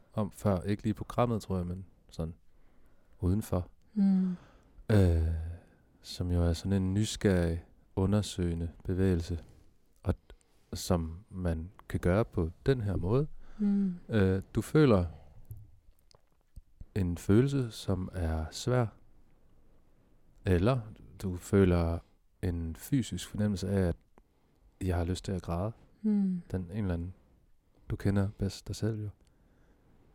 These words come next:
Speaker 1: Og så i stedet for bare at lade sig flyde med og så videre, så,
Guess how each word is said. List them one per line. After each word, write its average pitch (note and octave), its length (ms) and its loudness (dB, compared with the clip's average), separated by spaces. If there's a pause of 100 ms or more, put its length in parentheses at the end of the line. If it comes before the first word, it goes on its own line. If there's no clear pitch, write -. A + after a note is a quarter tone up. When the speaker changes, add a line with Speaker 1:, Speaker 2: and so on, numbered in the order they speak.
(840)
Speaker 1:
Og F#2 220 6 (1900)
så - 120 0
i A#2+ 40 4
stedet B2 280 2
for G#2 80 -2
bare G2+ 520 4 (1600)
at G2+ 120 6
lade F#2 120 6
sig E2 180 0 (720)
flyde G#2 420 6
med F#2+ 180 8 (160)
og F#2 340 2 (360)
så - 180 -12
videre, A2 220 6
så, B2+ 140 0